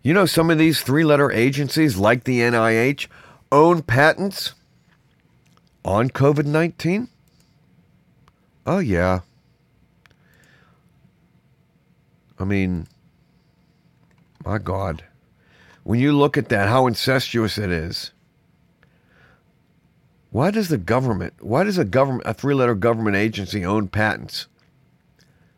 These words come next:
on a supposed virus? It's not a virus, though. It's a bioweapon.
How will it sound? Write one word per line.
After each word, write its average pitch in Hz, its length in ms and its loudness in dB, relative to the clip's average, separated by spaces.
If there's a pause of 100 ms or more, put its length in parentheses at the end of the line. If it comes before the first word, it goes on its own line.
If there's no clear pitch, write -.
(140)
on 120 440 0 (3000)
a 101 60 -8
supposed 117 760 -2
virus? 101 540 0
It's 101 160 -8
not 104 160 0
a 90 40 0
virus, 92 420 -2
though. 85 140 -4
It's 90 120 -6
a 90 60 -4
bioweapon. 85 720 -6